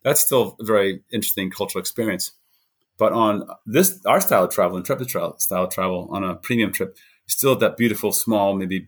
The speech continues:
boutique or signature property. But in the evening, we'll have a Maasai guide come and meet, you know, you and a couple members of the group and take you for a private walk through, through the, through the land and the park around the, the site. So you're having this personal experience, again, somewhat active, but it's more about this tr-, true, uh,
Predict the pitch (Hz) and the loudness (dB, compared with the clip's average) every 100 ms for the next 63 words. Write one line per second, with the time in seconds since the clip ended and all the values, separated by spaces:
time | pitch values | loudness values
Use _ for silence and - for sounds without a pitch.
0 | _ 101 92 104 98 90 104 95 - - | _ -6 -4 -6 -6 -4 -4 -6 -10 -8
1 | 101 107 92 87 _ _ _ - 107 110 | -8 -6 -6 -8 _ _ _ 2 4 4
2 | 120 104 95 95 90 95 98 - 92 90 | 4 2 2 0 0 0 0 2 0 0
3 | 90 90 98 92 90 87 - _ 87 90 | -2 -2 -4 -4 -2 -6 -10 _ -10 -8
4 | 87 98 90 92 95 95 - 95 92 90 | -4 -4 -4 -8 -8 -8 -8 -6 -4 -4
5 | 95 92 92 92 _ _ 92 104 92 92 | -8 -6 -8 -8 _ _ -4 -2 -2 -6
6 | 95 92 90 98 90 90 92 87 - - | -2 -4 -2 -2 -2 0 -2 -2 -6 -8
7 | 87 82 - 92 87 82 _ _ _ - | -8 -8 -8 -6 -6 -8 _ _ _ -8
8 | 90 92 92 87 82 87 - 90 - 90 | -2 0 0 -2 -6 -10 -4 -4 -4 -6
9 | 90 90 101 _ 90 87 - 85 78 - | -4 -6 -10 _ -8 -6 -6 -6 -6 -6
10 | 90 90 85 - 101 - 92 - 98 92 | -6 -6 -8 -4 -4 -4 -6 -8 -4 -4
11 | 87 87 - - _ _ _ - 92 - | -4 -6 -8 -8 _ _ _ -10 -8 -6
12 | 95 - 92 - 85 - 92 - 101 90 | -6 -6 -8 -8 -14 -10 -8 -4 -2 -2
13 | 87 82 - - - _ _ _ - - | -4 -8 -8 -8 -10 _ _ _ -12 -12
14 | - - 127 117 87 87 _ _ - - | -8 -2 2 2 2 -4 _ _ -20 -20
15 | _ - | _ -16